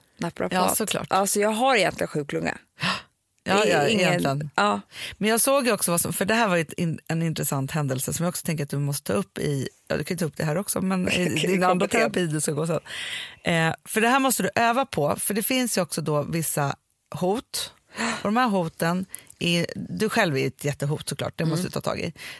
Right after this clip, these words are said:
Speaker 2: Sen har du ju hotet med det händer roliga saker och nu kommer det här bli problem.
Speaker 1: Mm.
Speaker 2: Det är en annan sak.
Speaker 1: Mm.
Speaker 2: Så, men det är, det är ju din form av att så här, kontrollera
Speaker 1: Mm.
Speaker 2: det här. Eh, sen har du ett hot med... Eftersom du också älskar att prata med experter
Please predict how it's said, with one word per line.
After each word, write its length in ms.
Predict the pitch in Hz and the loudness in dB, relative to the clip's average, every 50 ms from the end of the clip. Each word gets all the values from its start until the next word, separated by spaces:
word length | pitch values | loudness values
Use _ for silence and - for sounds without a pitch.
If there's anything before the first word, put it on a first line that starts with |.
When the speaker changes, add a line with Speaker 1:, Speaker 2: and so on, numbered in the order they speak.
| - | -6
Speaker 2:
Sen 240 | - - 247 247 226 | -2 0 0 2 2
har 140 | 214 208 190 | 2 2 2
du 60 | 180 | 2
ju 100 | 180 175 | 2 2
hotet 440 | 170 175 160 147 - - 165 156 - | 2 0 0 -2 -2 -2 -4 -2 -2
med 300 | 160 156 151 147 143 135 - _ _ _ _ - | -2 0 0 0 0 -2 -4 _ _ _ _ -4
det 80 | - 180 | -2 0
händer 280 | 170 175 160 156 151 | 0 0 0 0 0
roliga 260 | 147 156 143 139 143 143 | 0 0 0 0 0 0
saker 400 | - 147 143 143 - - 139 135 | 0 0 0 -2 -2 -2 -2 -2
och 80 | 135 | 0
nu 100 | 139 135 | -2 -4
kommer 160 | - - 135 131 | -4 -4 -4 -2
det 20 | 139 | -2
här 60 | 131 | -2
bli 120 | - 139 | -4 -4
problem. 300 | - - - - - - 165 | -4 -6 -8 -6 -4 -2 -2
Speaker 1:
Mm. 80 | 170 180 | 0 2
Speaker 2:
Det 60 | 175 | 2
är 40 | 170 | 2
en 100 | 160 156 | 2 0
annan 260 | 147 139 151 160 156 | 0 0 0 0 0
sak. 200 | - 147 135 110 | 0 0 0 0
Speaker 1:
Mm. 120 | 233 240 - | 0 -4 -4
Speaker 2:
Så, 160 | - - - 165 | -4 -4 -2 -2
men 100 | 180 190 | 0 0
det 60 | 214 220 | 2 2
är, 260 | 220 214 202 180 - - | 2 2 2 0 -2 -6
det 160 | - 175 214 | -6 -2 0
är 180 | 208 196 180 | 0 2 2
ju 260 | 170 156 156 156 151 143 - - - - _ - | 2 0 0 0 -2 -4 -6 -12 -20 -20 _ -6
din 360 | - 220 220 208 202 190 165 | -2 0 2 2 2 0 0
form 300 | - - 151 147 131 131 | 0 0 0 0 0 0
av 180 | 131 131 123 - - | -2 -4 -4 -4 -6
att 140 | 165 151 | -4 -2
så 60 | - 165 | -2 -4
här, 60 | 151 | -2
kontrollera 440 | - 160 151 160 170 165 160 147 139 | -2 -4 -2 0 0 0 0 0 0
Speaker 1:
Mm. 40 | 135 | 0
Speaker 2:
det 60 | 143 | 0
här. 160 | 143 - 156 - - - - - - - - - - - - _ - | -2 -4 -6 -8 -14 -18 -18 -18 -18 -18 -18 -20 -20 -20 -18 _ -2
Eh, 200 | 170 175 170 - - _ - - | 0 0 0 0 -2 _ -2 2
sen 360 | - - 269 277 285 262 233 | 2 4 4 4 2 2 2
har 220 | 208 190 170 170 | 2 2 4 4
du 100 | 156 160 | 2 2
ett 240 | 156 - 180 160 - | 0 0 -4 -6 -6
hot 480 | - - 165 156 147 139 135 - - - | -4 -2 -2 -2 -2 -2 -4 -8 -6 -4
med... 420 | 151 151 147 139 139 139 131 - - | -2 0 0 0 0 0 -2 -4 -4
Eftersom 300 | - 185 - - 202 214 | -4 -4 -2 -2 -2 0
du 200 | 208 254 254 220 190 | 0 0 2 2 0
också 300 | 165 - - - 156 - _ _ _ _ _ _ - | 0 0 0 -2 -2 -2 _ _ _ _ _ _ 0
älskar 800 | - 220 214 196 180 175 170 - - - - 240 226 220 214 - - - | 0 2 2 2 0 0 2 2 2 2 2 2 2 2 2 0 0 -2
att 420 | 160 143 139 143 - _ - - - _ _ _ | 0 0 0 -2 -6 _ -16 -16 -16 _ _ _
prata 560 | - - 196 180 170 165 160 _ - 196 185 190 | -6 -2 0 0 0 0 -2 _ -2 -2 -2 0
med 480 | - 175 165 156 147 143 139 147 - - | 0 -2 -2 0 0 -2 -2 -4 -4 -8
experter 680 | - - - - - 190 185 - _ - - 165 165 | -10 -6 -6 -4 -2 -2 -2 -2 _ -6 -4 -4 -4